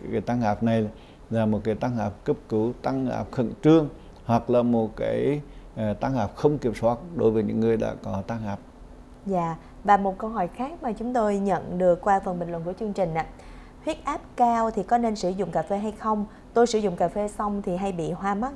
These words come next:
Speaker 2: chóng mặt, bụng rủng chân tay. Có phải là do cà phê hay không ạ, thưa giáo sư?
Speaker 1: <laughs>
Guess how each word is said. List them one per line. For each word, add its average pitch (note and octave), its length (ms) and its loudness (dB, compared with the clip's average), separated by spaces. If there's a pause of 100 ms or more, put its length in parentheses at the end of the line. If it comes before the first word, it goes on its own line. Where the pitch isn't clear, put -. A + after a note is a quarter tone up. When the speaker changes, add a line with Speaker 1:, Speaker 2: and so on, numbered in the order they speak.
Speaker 2:
chóng G#3+ 180 -4
mặt, G3+ 240 -2
bụng D#3+ 220 -2
rủng E3+ 160 -2
chân G3 180 -4
tay. G3+ 300 2 (280)
Có C#4 140 2
phải F3+ 260 0
là G3 120 4
do F#3+ 240 0
cà F3+ 160 -4
phê F#3+ 180 -4
hay F#3+ 160 -6
không F#3 280 -4
ạ, - 140 -6
thưa G3+ 80 -6
giáo G3 160 -6 (100)
sư? G3 120 -4 (220)
Speaker 1:
<laughs> - 80 -4